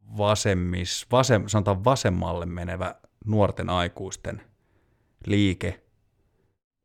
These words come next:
Miten sit jos tälleen yksittäisiä arvoja, mitä tulee mieleen, niin ehkä nyt pää-, pääsääntöisesti nämä kliseiset rauha ja rakkaus. Toki niin kuin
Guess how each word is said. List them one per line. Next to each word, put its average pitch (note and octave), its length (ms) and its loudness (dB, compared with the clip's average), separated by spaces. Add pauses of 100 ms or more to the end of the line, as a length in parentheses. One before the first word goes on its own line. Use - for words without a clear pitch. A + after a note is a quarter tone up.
(760)
Miten F#2+ 240 -4
sit F#2 180 -8
jos F#2 200 -8 (200)
tälleen E2+ 260 -4 (480)
yksittäisiä F#2+ 640 -4
arvoja, G2+ 440 2
mitä F#2+ 220 -8
tulee G2 280 -8
mieleen, F#2+ 420 -8
niin F#2+ 240 -8 (960)
ehkä F#2 240 -10
nyt - 260 -8 (220)
pää-, G#2+ 180 4 (180)
pääsääntöisesti G2+ 880 0
nämä G2 140 0
kliseiset F#2+ 600 -4 (840)
rauha G#2+ 380 4
ja F#2 100 4
rakkaus. F#2+ 760 -2 (1500)
Toki G2 240 0
niin F2+ 200 0
kuin F#2 260 -2